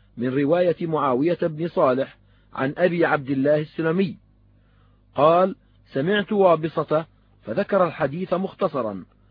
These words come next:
ولفظه قال: "البر من شرح له صدرك، والإثم ما حاك في صدرك، وإن أفتاك عنه الناس". والسلمي هذا،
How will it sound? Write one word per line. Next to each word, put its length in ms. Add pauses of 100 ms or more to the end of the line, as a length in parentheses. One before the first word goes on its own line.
(560)
ولفظه 720 (400)
قال: 420 (560)
"البر 680 (240)
من 220
شرح 380
له 360
صدرك، 420 (580)
والإثم 640 (400)
ما 220
حاك 380
في 200
صدرك، 580 (360)
وإن 280
أفتاك 720 (240)
عنه 360
الناس". 520 (1160)
والسلمي 580
هذا، 500